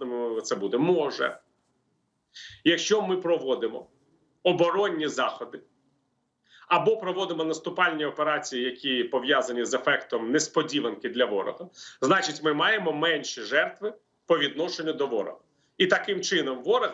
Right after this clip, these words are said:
вичерпує свій мобілізаційний потенціал. Раз. Швидше, ніж ми. Друге.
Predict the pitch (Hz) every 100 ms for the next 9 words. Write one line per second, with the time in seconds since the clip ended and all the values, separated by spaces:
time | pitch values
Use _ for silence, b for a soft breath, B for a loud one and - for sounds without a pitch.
0 | 160 175 185 180 185 185 170 160 165 156
1 | 123 131 - 143 135 123 113 104 - -
2 | 147 143 - - _ _ - 143 - 190
3 | 202 165 147 120 104 - _ b b -
4 | 185 196 104